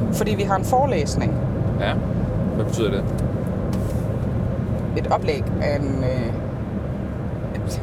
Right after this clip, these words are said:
Speaker 1: kant pæd,
Speaker 2: Okay, super.
Speaker 1: garanteret.
Speaker 2: Jamen, jeg, jeg
Speaker 1: Eller
Speaker 2: synes nok, du har nævnt det før, men,
Speaker 1: Mm.
Speaker 2: og så var det, jeg tænkte på, forelæsning, er det ikke sådan noget foredragsagtigt noget?
Speaker 1: Jo. Jo.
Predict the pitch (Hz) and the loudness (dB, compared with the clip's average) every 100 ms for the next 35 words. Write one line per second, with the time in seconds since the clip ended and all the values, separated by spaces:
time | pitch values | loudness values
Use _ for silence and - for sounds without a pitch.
0 | - - - 202 180 - 202 180 139 - | -4 -4 -2 -2 -2 -2 0 0 0 0
1 | - 170 180 202 151 - 185 139 - - | 0 0 0 0 0 0 0 0 -2 0
2 | 147 156 143 143 151 156 196 185 156 185 | 2 4 4 4 2 2 2 2 2 2
3 | 170 - 190 147 - 170 156 175 170 165 | 2 4 4 4 2 2 2 4 4 4
4 | 139 170 190 170 151 151 - - - 165 | 2 0 2 4 4 2 -2 -2 0 4
5 | 214 165 127 117 117 147 165 175 135 180 | 4 4 2 0 2 2 2 0 2 2
6 | - 117 101 104 104 107 113 254 - - | 4 4 4 2 2 0 2 2 0 -2
7 | - - - - - - - - 233 | -2 -2 -2 -2 -2 -2 -2 -2 -2